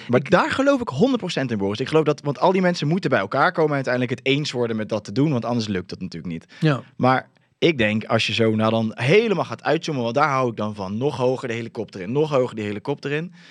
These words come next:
Speaker 2: Ja, maar
Speaker 1: En
Speaker 2: dan kom je dus in het geloven domein. Dat is het vervelende.
Speaker 1: Maar
Speaker 2: Want dan ga je dus op een gegeven moment geloven dat er mensen zijn die de macht hebben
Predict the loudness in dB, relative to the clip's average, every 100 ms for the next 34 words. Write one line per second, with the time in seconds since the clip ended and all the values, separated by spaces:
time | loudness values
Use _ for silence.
0 | -20 -2 2 4 4 4 4 4 0 0
1 | 2 4 4 2 -2 -2 -4 -2 -2 -4
2 | -4 2 4 4 2 -2 -12 _ -6 -4
3 | -4 -6 _ _ _ _ 2 4 4 2
4 | 2 0 -2 -2 0 2 2 -4 -4 -2
5 | 4 6 4 2 -2 0 2 0 4 4
6 | 2 -2 0 0 2 4 2 2 -2 0
7 | -2